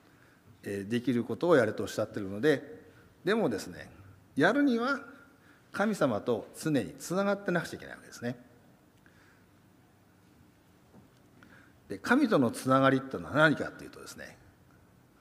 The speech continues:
まあ、私は神との会話、コミュニケーションっていうのは、まあ、あの、聖書を読んだりすることも一つのか-、コミュニケーションになると思いますけど、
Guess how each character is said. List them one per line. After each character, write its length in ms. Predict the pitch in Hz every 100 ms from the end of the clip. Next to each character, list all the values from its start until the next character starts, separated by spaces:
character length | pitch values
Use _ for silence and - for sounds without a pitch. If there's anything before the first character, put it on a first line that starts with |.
| _ - _
ま 80 | 92
あ、 20 |
私 280 | 113 147 151
は 80 | 131
神 260 | 147 143
と 100 | 127
の 120 | 101 -
会 260 | - 87
話、 200 | 76 73 -
コ 80 | 120
ミ 100 | 110
ュ 40 |
ニ 60 | 104
ケ 140 | 110
ー 60 | 104
シ 100 | 95
ョ 40 |
ン 20 | 85
っ 40 |
て 80 | -
い 20 |
う 80 | 82
の 60 |
は、 100 | 131
ま 180 | - - -
あ、 60 | 120
あ 40 |
の、 140 | 135 131
聖 220 | 180 165
書 160 | 160 113
を 40 |
読 160 | 110 120
ん 60 |
だ 100 | 104
り 80 | 98
す 100 | 139
る 80 | 175
こ 120 | -
と 100 | 226
も 100 | 147
一 180 | - 143
つ 80 | 120
の 100 | 110
か-、 180 | 117 101 -
コ 60 |
ミ 100 | 123
ュ 40 | 123
ニ 60 |
ケ 140 | 120 127
ー 40 |
シ 60 | 123
ョ 40 |
ン 20 |
に 40 | 113
な 60 |
る 60 | 139
と 80 | 131
思 80 | 117
い 40 |
ま 40 |
す 80 | 101
け 60 | 120
ど、 240 | 139 113